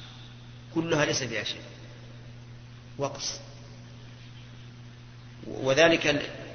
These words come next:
رفقا بالمالك. الذهب والفضة لو يزيد قيراط زادت الزكاة، الحبوب والثمار لو تزيد مدا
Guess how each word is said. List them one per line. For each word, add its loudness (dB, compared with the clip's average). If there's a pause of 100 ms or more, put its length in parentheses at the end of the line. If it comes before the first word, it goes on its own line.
(120)
رفقا 6
بالمالك. 2 (920)
الذهب 8
والفضة 6
لو 6
يزيد 4 (100)
قيراط 8 (1500)
زادت 4
الزكاة، -4 (2000)
الحبوب 4
والثمار 6 (880)
لو 8
تزيد 4
مدا 2